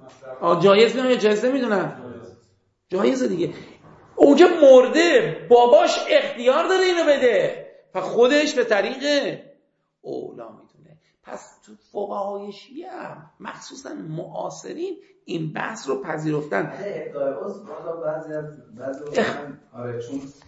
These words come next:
Speaker 3: این هنوز حیه و زنده است و لذا نمیشه، ولی خب عموماً می‌گن جایز است.
Speaker 2: بعضی هم این رو میبرند جزء در واقع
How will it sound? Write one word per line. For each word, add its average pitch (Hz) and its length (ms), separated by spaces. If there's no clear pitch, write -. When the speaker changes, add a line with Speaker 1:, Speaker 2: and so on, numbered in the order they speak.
Speaker 3:
این 139 140
هنوز 151 640
حیه - 640
و 107 140
زنده 117 520
است - 600
و 113 40
لذا 139 600
نمیشه، 151 600
ولی 135 140
خب 156 220
عموماً 151 600
می‌گن 123 340
جایز 101 640
است. - 400
Speaker 2:
بعضی 247 420
هم 254 500
این 226 220
رو 226 460
میبرند 196 640
جزء 190 560
در 139 260
واقع 156 680